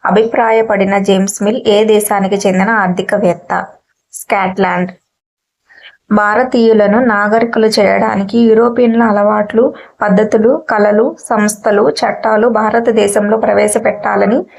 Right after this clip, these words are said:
ఎవరు భావించారు? జేమ్స్ మిల్. పద్దెనిమిది ముప్పై రెండవ సంవత్సరంలో బెంగాల్లో మ్యాపింగ్ సర్వే కార్యకలాపాల గురించి చిత్రం గీసింది. జేమ్స్ ప్రిన్స్. ఏ సంవత్సరం తర్వాత బ్రిటిష్ వారు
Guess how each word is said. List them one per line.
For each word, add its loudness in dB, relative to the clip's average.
ఎవరు 2
భావించారు? -2
జేమ్స్ 0
మిల్. -2
పద్దెనిమిది 2
ముప్పై 0
రెండవ 2
సంవత్సరంలో 2
బెంగాల్లో 0
మ్యాపింగ్ -2
సర్వే 0
కార్యకలాపాల 0
గురించి 0
చిత్రం 0
గీసింది. 0
జేమ్స్ 0
ప్రిన్స్. 0
ఏ 6
సంవత్సరం 0
తర్వాత 0
బ్రిటిష్ -2
వారు 2